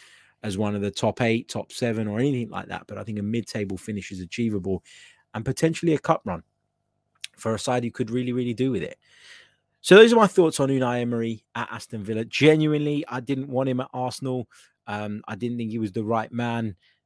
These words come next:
pretty early on in his tenure, but that's not because, well, it's not solely because of Unai Emery and his managerial ability. It was partly down to,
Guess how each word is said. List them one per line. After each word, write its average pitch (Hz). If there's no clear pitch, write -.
pretty 123
early 120
on 110
in 104
his 101
tenure, 110
but 123
that's 98
not 117
because, -
well, -
it's 101
not 135
solely 120
because 98
of 101
Unai 98
Emery 98
and 95
his 95
managerial 95
ability. 92
It 80
was 87
partly 110
down 95
to, 90